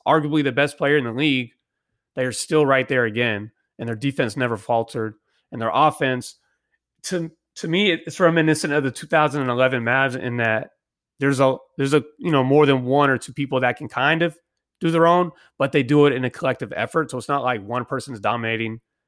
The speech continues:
Obviously, Dirk did that, but anybody else, it's just like, yeah, they can spread the ball. They're not selfish. They move the ball around.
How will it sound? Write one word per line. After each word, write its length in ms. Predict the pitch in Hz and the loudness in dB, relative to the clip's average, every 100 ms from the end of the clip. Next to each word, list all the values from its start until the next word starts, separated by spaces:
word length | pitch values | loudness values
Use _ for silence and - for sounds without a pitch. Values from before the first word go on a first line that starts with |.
| _ _ _ | _ _ _
Obviously, 280 | - 127 139 | -2 0 0
Dirk 300 | 110 127 131 | 2 2 2
did 140 | 127 117 | -2 0
that, 260 | 110 107 | 0 0
but 160 | 123 113 _ _ _ _ _ | -4 -4 _ _ _ _ _
anybody 400 | - 147 131 127 | -2 0 4 4
else, 220 | 127 123 - | 4 4 0
it's 120 | - | -10
just 180 | 135 - | -10 -2
like, 200 | 120 117 | -2 0
yeah, 140 | 120 | 0
they 120 | 117 | 0
can 180 | 120 131 | -2 -4
spread 260 | - 135 131 | -2 0 0
the 60 | |
ball. 420 | 110 120 120 117 - _ _ _ | 2 2 2 2 -4 _ _ _
They're 80 | 127 | -4
not 240 | 127 127 - | 0 0 2
selfish. 420 | 127 117 131 - | 0 2 -2 -6
They 100 | 107 | -6
move 220 | 117 123 | -4 -6
the 80 | 123 | 0
ball 260 | 135 131 | 4 4
around. 400 | 120 113 107 104 | 4 0 0 -4